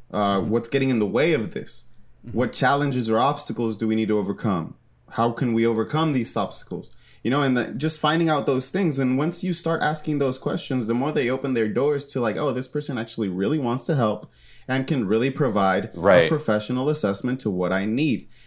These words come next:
Speaker 1: And then you hit them, like, at the end, you, you, you basically summarize your information, you capture their goals, what's the gap, you, you have a solution, and you have the metrics to do it, you know, you just follow up li-,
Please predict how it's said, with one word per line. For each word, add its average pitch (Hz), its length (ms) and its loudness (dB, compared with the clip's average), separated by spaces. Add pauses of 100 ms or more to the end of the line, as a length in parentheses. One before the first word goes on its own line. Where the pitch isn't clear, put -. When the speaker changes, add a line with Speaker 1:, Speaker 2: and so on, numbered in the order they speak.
(100)
Speaker 1:
And 120 200 0
then 120 340 2
you 131 260 0
hit 139 260 0
them, 127 180 0
like, 113 200 2
at 117 160 -2
the 107 160 0
end, 135 320 0 (260)
you, 131 180 -2
you, 147 200 -4
you 156 80 0
basically 160 420 -2
summarize 147 560 0
your 139 140 0
information, 135 640 -2
you 123 100 0
capture 135 380 0
their 107 140 2
goals, 156 540 0 (300)
what's 139 300 0
the 110 140 2
gap, 107 580 0 (320)
you, 127 240 2
you 131 380 0
have 143 280 0
a 170 60 0
solution, 160 840 -2
and 131 200 -2
you 135 100 0
have 143 240 0
the 123 80 -2
metrics 131 560 -2
to - 140 -4
do 123 260 0
it, 123 160 0
you 117 100 0
know, 127 200 0
you 135 120 2
just 135 200 -4
follow 135 260 2
up 135 160 -2
li-, - 140 -4